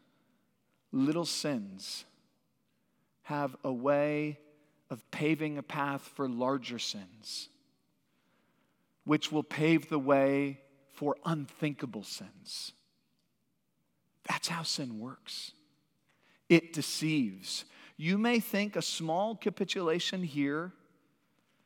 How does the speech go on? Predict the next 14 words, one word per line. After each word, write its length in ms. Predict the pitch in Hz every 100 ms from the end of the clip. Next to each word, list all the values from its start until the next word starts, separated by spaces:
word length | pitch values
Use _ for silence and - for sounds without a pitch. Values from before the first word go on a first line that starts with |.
| _ _ -
or 200 | 165 180
this 200 | 165 165
slight 500 | - 170 175 226 226
indiscretion 680 | 202 190 180 - 185 - 170
there, 240 | 151 156
you 160 | 185 240
may 140 | 262
not 180 | 262 254
think 300 | - 269 262
that's 220 | 233 214
a 60 | 240
really 240 | 226 233
big 240 | 202 214 185
deal. 440 | 214 269 - -